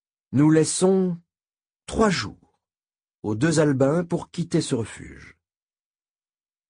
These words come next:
Cependant, afin de respecter l'éthique nomade, nous leur remettrons de l'eau et des vivres qui couvriront leurs besoins pour une période d'un mois, ainsi qu'une arme à feu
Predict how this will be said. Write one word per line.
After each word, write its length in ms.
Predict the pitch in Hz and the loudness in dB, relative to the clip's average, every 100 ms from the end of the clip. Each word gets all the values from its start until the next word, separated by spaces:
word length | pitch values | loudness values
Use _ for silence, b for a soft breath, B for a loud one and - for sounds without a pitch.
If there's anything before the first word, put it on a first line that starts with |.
| _ | _
Cependant, 600 | - - 82 87 87 156 | -8 -8 -6 -4 -2 0
afin 300 | 147 104 104 | 0 -4 -6
de 100 | 85 | -6
respecter 600 | 87 85 - 101 - 131 | -6 -8 -8 -8 -2 0
l'éthique 560 | 101 82 82 - 135 - | 0 -4 -8 -10 -10 -10
nomade, 600 | 78 69 107 185 95 80 B B - - | -12 -6 -2 0 -2 -6 B B -20 -2
nous 260 | 131 185 | 2 4
leur 220 | 170 139 110 | 6 4 2
remettrons 840 | 104 160 156 139 135 - 156 170 | 2 2 4 2 0 -4 -2 0
de 120 | 110 | 0
l'eau 420 | 98 101 147 165 | 0 2 2 2
et 60 | 127 | 0
des 220 | 104 107 | 0 -2
vivres 500 | 90 95 160 214 190 | -2 -2 -2 -2 -6
qui 160 | - 175 | -6 -6
couvriront 580 | 190 170 170 170 143 151 | -4 -2 0 0 0 0
leurs 180 | 139 | 0
besoins 480 | 143 170 123 98 104 | -2 -2 -2 -4 -4
pour 200 | 156 185 | 0 0
une 160 | 175 170 | 0 -2
période 420 | 170 156 160 123 | -2 0 -2 0
d'un 160 | 170 151 | 0 0
mois, 380 | 98 69 - _ _ _ B B - | -2 -6 -10 _ _ _ B B -4
ainsi 320 | 127 - 185 | -2 -2 -4
qu'une 200 | 185 175 | 0 2
arme 200 | 190 190 | 2 2
à 60 | 190 | 0
feu 400 | - - 151 | 0 -2 -2